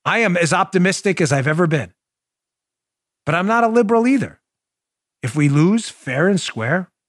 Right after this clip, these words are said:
we lose. We come back in the midterms, like we did in the Tea Party Revolution, and we come back in twenty twenty-four. We're not gonna go burn our cities down. That's only happening in liberal cities. It's not happening here.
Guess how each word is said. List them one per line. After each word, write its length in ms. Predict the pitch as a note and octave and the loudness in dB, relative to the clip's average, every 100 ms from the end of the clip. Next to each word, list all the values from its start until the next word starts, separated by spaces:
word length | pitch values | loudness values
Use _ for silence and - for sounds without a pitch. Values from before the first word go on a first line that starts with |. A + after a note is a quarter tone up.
| _ | _
we 100 | E3+ | -6
lose. 420 | G3 A#3+ C#3 - _ _ _ _ _ _ _ _ - | -4 -4 -4 -12 _ _ _ _ _ _ _ _ -8
We 80 | C3+ | -4
come 220 | C#3 C#3 | -2 0
back 200 | D#3 D#3 | 0 -2
in 120 | D3+ | -2
the 40 | |
midterms, 640 | C3+ E3 E3 A3 A#3+ - - _ - - - _ _ - | 0 -2 0 -2 -2 -8 -18 _ -18 -18 -18 _ _ -10
like 160 | A#2 | -6
we 80 | C3 | -6
did 180 | A#2+ D3 | -2 0
in 60 | C#3+ | 0
the 80 | |
Tea 160 | C3 E3+ | -2 -4
Party 240 | D3+ E3+ | -2 0
Revolution, 480 | E3 F3 F3 G3+ - | 0 0 0 -4 -4
and 60 | A3 | -8
we 80 | D#3 | -4
come 160 | E3 | -2
back 200 | F3+ F3 | -2 -4
in 60 | F3+ | -8
twenty 240 | - G3 | -6 -6
twenty-four. 560 | E3+ G3 F3 G#2+ G2 - _ _ _ _ _ _ _ _ _ _ _ _ _ _ _ _ _ _ _ _ | -4 -6 -4 -4 -6 -8 _ _ _ _ _ _ _ _ _ _ _ _ _ _ _ _ _ _ _ _
We're 80 | C#3+ | -2
not 120 | F#3 | 2
gonna 160 | F#3+ D#3+ | 2 2
go 100 | C3+ | 0
burn 320 | A#2 B2 A#2+ | -2 -2 -2
our 120 | A2 | -4
cities 360 | - A#2+ A2+ A2+ | -6 -8 -8 -8
down. 320 | A2 C3+ D3 _ _ _ _ _ _ _ _ _ _ _ _ | -6 -6 -8 _ _ _ _ _ _ _ _ _ _ _ _
That's 140 | E3 | -2
only 200 | G#3 F#3+ | 2 2
happening 360 | D3+ E3+ D#3+ D3+ | 2 0 -2 -2
in 100 | B2 | 0
liberal 260 | E3 F3+ G2+ | -2 -4 -10
cities. 420 | - - _ _ _ | -16 -20 _ _ _
It's 80 | - | -8
not 140 | C#3+ | -6
happening 360 | G#2+ F#2+ E2+ E2 | -6 -8 -14 -20
here. 180 | F2+ | -20